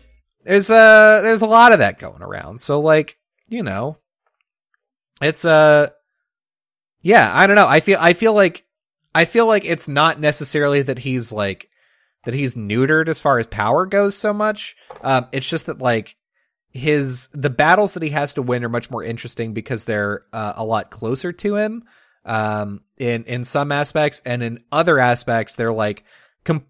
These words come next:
like, you, 'cause you and Kratos both also don't know what the fuck is happening as far as, like, who is this guy that sh-, keeps showing up? Who is Baldur? Like, who's this tattooed guy that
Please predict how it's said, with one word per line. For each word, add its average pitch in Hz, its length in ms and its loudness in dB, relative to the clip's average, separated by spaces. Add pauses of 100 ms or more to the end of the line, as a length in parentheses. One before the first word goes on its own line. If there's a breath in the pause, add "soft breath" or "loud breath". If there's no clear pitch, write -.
like, 135 300 -2
you, 175 280 0
'cause 165 280 -4
you 202 400 0
and 185 120 -2
Kratos 170 420 0
both 143 420 2
also 131 320 0
don't 117 240 -2
know 110 120 -4
what 107 180 -6
the - 80 -12
fuck 113 260 -4
is 107 100 -10
happening 104 400 -4
as 101 100 -10
far 101 220 -4
as, 98 140 -8
like, 98 300 -4 (640 soft breath)
who 226 180 6
is 247 120 2
this 220 140 0
guy 175 240 6
that 156 160 0
sh-, - 120 -10
keeps 160 220 -4
showing 139 380 2
up? 101 140 -2
Who 185 240 6
is 185 100 4
Baldur? 127 720 0
Like, 117 240 0
who's 190 280 -2
this 190 180 0
tattooed 160 600 0
guy 120 380 4
that 113 300 -2